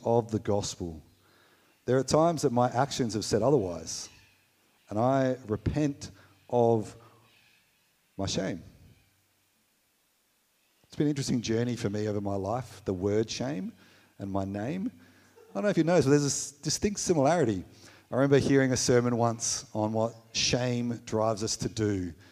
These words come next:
Like, shame is a bad, bad thing that drives us to all sorts of horrible things. Like, "I'm sorry."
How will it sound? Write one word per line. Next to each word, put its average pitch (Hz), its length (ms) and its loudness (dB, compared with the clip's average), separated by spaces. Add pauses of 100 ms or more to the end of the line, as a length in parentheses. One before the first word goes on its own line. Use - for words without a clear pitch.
(260)
Like, 98 180 -6
shame 131 460 0
is 107 100 -2
a 104 60 -4
bad, 120 360 2
bad 120 320 2
thing 120 220 0
that 110 100 -4
drives 113 240 0
us 113 120 -4
to - 80 -8
all 135 180 6
sorts 131 260 6
of 110 80 -2
horrible 123 320 4
things. 120 460 -2 (440)
Like, - 140 -12
"I'm 269 100 -4
sorry." 370 640 2